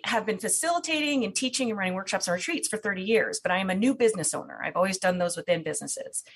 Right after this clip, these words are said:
And so the piece I'm really challenged by is, you know, putting myself out there. I'm new to social media and I'm new to marketing and, um, sales. And so I,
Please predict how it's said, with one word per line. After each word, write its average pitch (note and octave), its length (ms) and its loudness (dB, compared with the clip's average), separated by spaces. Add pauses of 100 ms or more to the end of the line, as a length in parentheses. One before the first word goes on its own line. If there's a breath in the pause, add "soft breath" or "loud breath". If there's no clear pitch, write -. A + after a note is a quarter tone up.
(240 loud breath)
And F3+ 120 -4
so G3 140 2
the F3+ 100 0
piece B3 340 -4
I'm G3+ 260 0
really F#3 160 4
challenged G#3 500 0
by D3 520 0
is, D#3 460 0 (440)
you - 140 -6
know, F#3+ 120 2
putting A3 280 2
myself F#3+ 320 2
out E3+ 180 -2
there. E3 380 0
I'm D3 100 -6
new F3+ 140 -2
to G3+ 80 -4
social F#3+ 280 -2
media D#3+ 480 -4 (600 loud breath)
and E3+ 120 2
I'm D#3+ 140 0
new E3+ 160 -2
to E3+ 260 2
marketing D#3+ 800 0
and, D3 560 -2 (160)
um, C#3+ 560 -2 (320)
sales. G3 580 2
And F3 140 -2
so F3 400 4
I, G#3+ 520 2